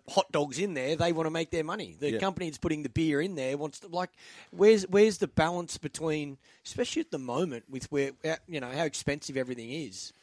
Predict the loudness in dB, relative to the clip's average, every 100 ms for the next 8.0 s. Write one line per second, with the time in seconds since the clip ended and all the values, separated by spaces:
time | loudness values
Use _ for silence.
0 | _ -20 -20 -18 0 2 6 6 6 4
1 | 2 0 0 2 2 4 2 2 0 -2
2 | -4 0 0 -2 -2 0 0 -6 _ _
3 | -2 0 2 4 4 6 8 10 10 8
4 | 4 6 6 6 6 6 2 0 2 4
5 | 2 0 0 0 2 4 4 4 2 2
6 | 0 -6 -4 0 0 0 -4 -10 -10 -6
7 | -6 -6 -10 -8 -6 -6 -8 -12 -12